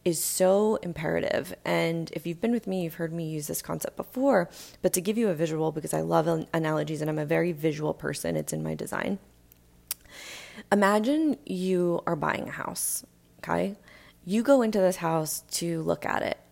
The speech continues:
and the kitchen looks a certain way. It's a certain design, the garage, the rooms,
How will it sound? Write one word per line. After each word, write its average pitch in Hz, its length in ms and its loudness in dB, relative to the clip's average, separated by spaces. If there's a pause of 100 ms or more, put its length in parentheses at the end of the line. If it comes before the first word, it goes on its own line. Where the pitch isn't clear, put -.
(300)
and 170 560 2 (320)
the - 80 -10
kitchen 220 360 2
looks 196 180 -2
a 185 60 -2
certain 175 340 -2
way. 160 480 -2 (600)
It's - 100 -10
a - 40 -4
certain 175 380 2
design, 160 880 0
the 160 60 -6
garage, 160 760 2
the - 140 -4
rooms, 160 840 -2